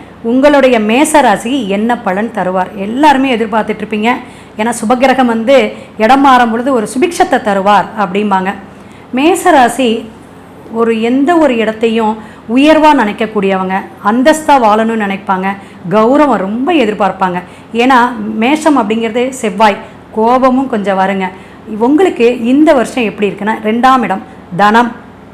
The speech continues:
நல்ல ஒரு பணவரவு உண்டு அப்படின்னு முதல்ல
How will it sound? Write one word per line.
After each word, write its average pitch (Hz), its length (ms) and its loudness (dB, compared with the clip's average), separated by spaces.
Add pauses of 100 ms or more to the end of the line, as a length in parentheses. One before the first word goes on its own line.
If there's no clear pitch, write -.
(120)
நல்ல 262 360 0
ஒரு 240 280 0
பணவரவு 214 540 0
உண்டு 214 460 0
அப்படின்னு 208 400 -4
முதல்ல 247 260 -2